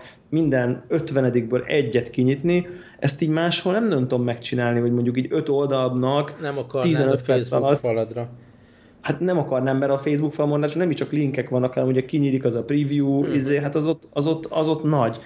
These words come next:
Speaker 2: A másik dolog viszont, hogy én is így voltam vele, csomó ilyet követtem, de azért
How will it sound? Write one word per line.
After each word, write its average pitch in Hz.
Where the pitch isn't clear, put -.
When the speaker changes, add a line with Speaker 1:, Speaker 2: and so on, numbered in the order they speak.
Speaker 2:
A 156
másik 175
dolog 175
viszont, 175
hogy 170
én 165
is 147
így 139
voltam 131
vele, 123
csomó 127
ilyet 123
követtem, 127
de 139
azért 127